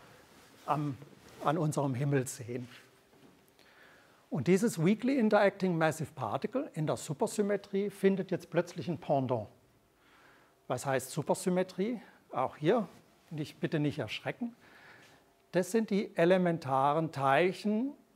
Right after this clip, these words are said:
die wir kennen in unserem Standardmodell der Teilchenphysik. Alle uns bekannten Materie und die Wechselwirkung können wir zurückführen auf diese Teilchen. Das sind die Quarks,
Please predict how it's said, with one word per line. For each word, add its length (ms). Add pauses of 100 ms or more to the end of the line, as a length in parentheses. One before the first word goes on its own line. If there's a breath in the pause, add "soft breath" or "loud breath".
(760)
die 140
wir 120
kennen 460
in 160
unserem 340
Standardmodell 880
der 140
Teilchenphysik. 720 (760 soft breath)
Alle 340
uns 200
bekannten 600 (920 soft breath)
Materie 760 (120)
und 180
die 80
Wechselwirkung 720
können 240
wir 100
zurückführen 640
auf 200
diese 300
Teilchen. 520 (200)
Das 200
sind 160
die 60
Quarks, 760